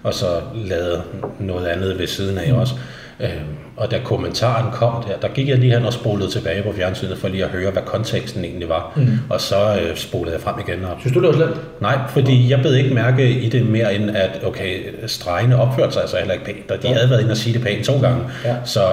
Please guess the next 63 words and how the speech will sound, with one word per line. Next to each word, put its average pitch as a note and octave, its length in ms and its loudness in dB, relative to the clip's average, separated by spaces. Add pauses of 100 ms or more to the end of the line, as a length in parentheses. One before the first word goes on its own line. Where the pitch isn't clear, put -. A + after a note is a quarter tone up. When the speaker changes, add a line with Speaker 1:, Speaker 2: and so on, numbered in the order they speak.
Speaker 1:
alternativet A#2+ 640 0
til A#2 200 0
at G#2+ 100 -2
give G#2+ 260 -2
dem G2+ 120 -6
begge G#2 280 -2
en F#2 60 0
to A#2+ 120 0
minutters - 340 2
udvisning, G#2+ 460 2
det - 80 2
Speaker 2:
Ja. - 40 4
Speaker 1:
var A2 280 4
at, D#2+ 380 0
at F#2 60 -2 (140)
lige G2+ 340 -2 (180)
oppe G2 260 4
Speaker 2:
Ja. - 540 -6 (260)
Speaker 1:
ud-, B2+ 280 8
udtrykket A#2+ 360 4
en G#2+ 60 2
lille B2 200 4
smule A#2+ 340 4
og - 60 4
komme A#2 200 4
med A2+ 80 4
et G#2+ 60 0
lille A2+ 160 -2
kraftudtryk. G#2+ 480 0
Speaker 2:
Lige F#2+ 100 4
præcis. A2+ 160 2
Speaker 1:
Og F2 80 0
sådan A#2 180 2
som B2+ 120 2
jeg F#2+ 80 2
husker B2 240 2
kampen, G2 320 -4
så A#2+ 80 0
virkede A2 360 2
det D#2 80 -4
jo. D2+ 60 -8 (380)
Speaker 2:
Ja, C3+ 140 6
ja. A2+ 60 2
Og - 280 -6
man A2 120 4
Speaker 1:
Øh. C3 80 6
Speaker 2:
kan B2 80 4
sige, C#3+ 240 2
at D3 120 -2
nu, B2 80 2
nu A2+ 160 4
opfører C3 240 4
stregspillere A2+ 420 0
sig G#2+ 160 -2
aldrig B2+ 160 2
pænt. G#2+ 240 -4 (420)
Speaker 1:
Nej, F#2 180 0 (200)
nej, G#2 80 0
Speaker 2:
Men, B2 80 4
Speaker 1:
nej. B2+ 220 4
Speaker 2:
men, B2 120 4
men, B2+ 200 6
men B2 140 6